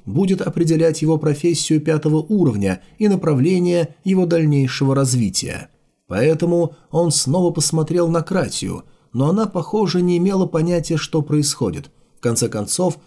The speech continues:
он решил ничего ей не говорить и просто подождать. Вероятно, это связано с кармой Джокера. «Ну, я только что получил титул, создав этого голема. Ты ведь тоже его получила?» —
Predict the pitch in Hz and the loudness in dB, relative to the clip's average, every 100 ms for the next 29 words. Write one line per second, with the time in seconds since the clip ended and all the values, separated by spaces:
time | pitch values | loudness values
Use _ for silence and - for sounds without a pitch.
0 | _ - 196 185 175 - 214 196 180 170 | _ -2 2 2 2 0 0 2 2 0
1 | 170 185 147 185 170 170 165 180 170 107 | 0 0 2 2 0 2 0 0 0 -2
2 | - - - 107 165 180 - 180 170 180 | -6 -10 -6 -4 0 -2 -2 -4 -2 0
3 | 160 170 101 - _ _ _ _ - 90 | 0 0 -2 -6 _ _ _ _ -10 -8
4 | 90 82 139 160 170 165 - _ - 139 | -6 -2 0 0 0 -2 -4 _ -2 0
5 | 139 - 120 151 151 151 - 165 156 156 | 0 0 0 0 2 0 0 0 2 2
6 | 156 147 196 127 - 80 - - _ _ | 2 0 0 -2 -6 -10 -12 -18 _ _
7 | _ _ _ _ _ _ _ _ - 104 | _ _ _ _ _ _ _ _ -8 -2
8 | 185 202 180 185 180 196 180 175 - 180 | 2 2 2 0 0 0 0 0 -2 -2
9 | 175 170 160 - 180 170 208 170 107 98 | 0 0 0 0 0 0 0 2 0 -2
10 | - - - 180 147 165 156 156 143 151 | -6 -8 -2 0 2 0 -2 -4 0 0
11 | 151 120 92 82 - - _ _ - 170 | 2 0 0 -4 -8 -14 _ _ -4 -2
12 | 165 151 - - - 254 226 156 135 127 | 0 0 -2 -6 -4 0 2 2 2 2
13 | 135 147 151 123 95 85 | 2 0 2 0 -2 -4